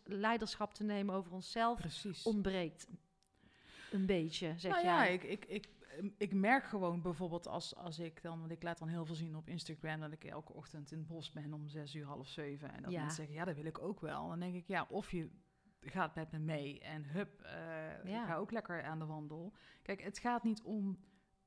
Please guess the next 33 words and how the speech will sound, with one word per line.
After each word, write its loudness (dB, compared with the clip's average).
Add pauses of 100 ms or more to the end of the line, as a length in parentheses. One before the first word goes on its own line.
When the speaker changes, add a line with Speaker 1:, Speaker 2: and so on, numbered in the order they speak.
Speaker 2:
ehm, -4 (280)
dat 0
je -2
heel 4
veel 0
moet 4
veranderen 2
om -2
effect -4
te, -4 (120)
te -4
merken. -4
Nee, -2
al -8
doe 0
je 2
één 0
of 0
twee 0
dingen, 0
maar 2
het -6
heeft 2
wel 0
effect -4
voor -2
september, 0
oktober. -4
Speaker 1:
Ja. 4 (160)
Speaker 2:
Dus -4
als -4
je 0
nu, 8